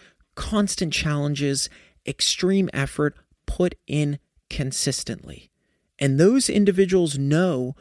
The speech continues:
the long-term return of their efforts. Every day should be a constant echo of this. The person you are today wants different things attached to older behaviors.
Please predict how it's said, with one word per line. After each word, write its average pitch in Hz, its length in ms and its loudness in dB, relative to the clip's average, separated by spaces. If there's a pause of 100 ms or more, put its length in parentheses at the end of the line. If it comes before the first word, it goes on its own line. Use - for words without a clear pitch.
(320)
the 151 100 6
long-term 170 720 0
return 160 600 -4 (300)
of 156 140 2
their 160 180 6
efforts. - 640 -6 (380)
Every 214 440 2
day 180 240 4
should 147 300 -2
be 147 160 2
a 131 80 2
constant - 640 -6 (200)
echo 113 400 -6
of 107 140 -12
this. - 380 -8 (460)
The 147 140 4
person 247 520 0
you 208 180 4
are 202 140 2
today 143 600 -2 (420)
wants 175 520 0
different 208 600 0 (120)
things - 540 -4 (360)
attached - 640 -4
to - 220 -4
older 143 440 2 (260)
behaviors. - 840 -6